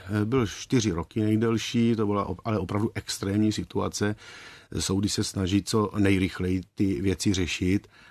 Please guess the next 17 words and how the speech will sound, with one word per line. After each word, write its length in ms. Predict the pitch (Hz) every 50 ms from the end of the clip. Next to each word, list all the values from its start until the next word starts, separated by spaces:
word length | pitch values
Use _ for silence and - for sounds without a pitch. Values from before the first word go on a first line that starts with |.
| - _
ale 380 | - 95 95 107 120 113 92 85 - _ _
pokud 380 | _ 110 87 - - 113 107 -
opravdu 580 | - 98 - - 110 113 113 110 101 92 90 -
jsou 300 | - 90 82 - 104 87
tam 200 | 87 107 98 92
vážné 460 | 82 95 87 87 90 92 101 98 98
spory, 540 | 87 - - - 92 87 87 95 98 101 95 - - - - - _ _ _ _ _ _
m, 140 | - 92 87 78
po 100 | - 101
všech 300 | - - - 113 101 -
liniích, 640 | 107 98 92 92 92 92 92 90 92 101 98 - - - - - - - _
tak 200 | - 87 - -
je 80 | 92
velmi 380 | 85 80 87 104 95 98 101 101
obtížné 580 | - 92 85 - - 95 92 85 87 92 90 87
to 100 | - 98
skončit, 680 | - - - 95 87 87 85 - - 92 90 80 -